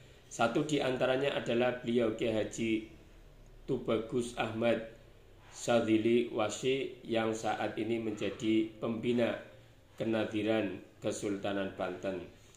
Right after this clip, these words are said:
Semoga beliau senantiasa dikaruniai kesehatan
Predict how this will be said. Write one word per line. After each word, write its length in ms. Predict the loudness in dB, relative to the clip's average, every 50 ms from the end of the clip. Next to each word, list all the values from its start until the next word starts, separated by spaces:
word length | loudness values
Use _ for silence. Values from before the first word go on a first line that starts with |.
| -20 -18
Semoga 560 | -14 -8 -2 0 2 2 2 2 2 2 2
beliau 320 | 2 2 4 4 4 4 2
senantiasa 720 | 0 -2 -2 0 0 0 0 -2 -2 -2 -4 -4 -4 -4
dikaruniai 640 | -6 -4 -4 -2 -2 -2 -2 -2 -2 -2 -4 -4 -6
kesehatan 640 | -6 -6 -4 -2 -2 -2 -2 -2 0 0 -2 -2